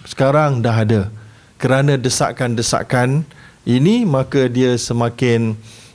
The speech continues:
uh, responsif untuk mem-, uh, mem-, apa, menuju ke arah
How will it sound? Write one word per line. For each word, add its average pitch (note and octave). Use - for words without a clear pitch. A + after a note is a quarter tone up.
uh, G#2+
responsif C3+
untuk B2
mem-, A#2+
uh, B2
mem-, A#2+
apa, A#2
menuju C3
ke -
arah A#2+